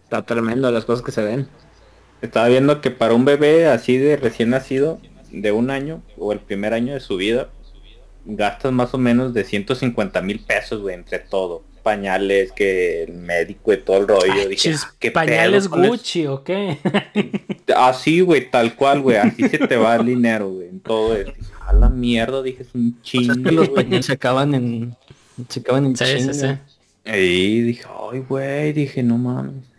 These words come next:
Speaker 2: <laughs>
Speaker 1: Sí, sí,
Speaker 2: Técnicamente, el primer año del morrillo está en pura mierda, güey, pues, puro pinches pañales, güey, no mames, güey.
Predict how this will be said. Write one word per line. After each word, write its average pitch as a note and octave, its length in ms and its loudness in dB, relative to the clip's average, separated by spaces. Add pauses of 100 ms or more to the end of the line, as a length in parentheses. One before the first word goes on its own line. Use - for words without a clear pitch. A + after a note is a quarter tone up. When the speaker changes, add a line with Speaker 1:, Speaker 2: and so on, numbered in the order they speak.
(140)
Speaker 2:
<laughs> E3+ 180 0 (600)
Speaker 1:
Sí, - 120 -8
sí, B2 360 -2
Speaker 2:
Técnicamente, A#2 1000 0 (320)
el A2+ 220 -2
primer A2 320 -2
año B2 220 0
del C3 140 0
morrillo G#2+ 300 -2
está - 240 -6
en G#2+ 120 -8 (480)
pura A#2+ 200 -2
mierda, A#2 360 2
güey, C3+ 220 -2
pues, G#2+ 140 -8 (180)
puro A2 220 -10
pinches - 300 -8
pañales, A2 600 0
güey, B2 180 0
no A#3 120 0
mames, D#3 480 0
güey. - 180 -6